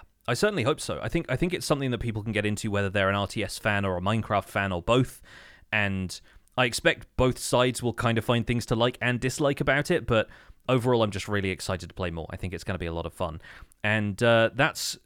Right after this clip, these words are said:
hopefully gonna happen by the time we get to our next episode. So, uh, if you folks are listening to this episode on the day of release, Minecraft Legends is only eight days away, and there's a chance that,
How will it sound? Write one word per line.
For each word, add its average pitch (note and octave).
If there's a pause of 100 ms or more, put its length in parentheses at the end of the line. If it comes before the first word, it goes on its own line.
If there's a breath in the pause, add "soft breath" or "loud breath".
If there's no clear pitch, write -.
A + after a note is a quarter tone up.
(360)
hopefully D#3+
gonna A#2+
happen C3
by A#2+
the A#2
time C#3
we C3+
get -
to C#3+
our C3+
next A#2+
episode. G2
So, G#2 (380 loud breath)
uh, G#2
if A#2+
you G#2
folks -
are G2+ (140)
listening G#2+ (240)
to A2+
this G2+
episode G2+
on G#2
the F#2+
day G2+
of F#2+
release, D#3 (280 loud breath)
Minecraft A#2
Legends A2
is G2+
only G#2
eight B2+
days A#2
away, E3
and C#4+
there's C#4
a C4
chance E3+
that, A2+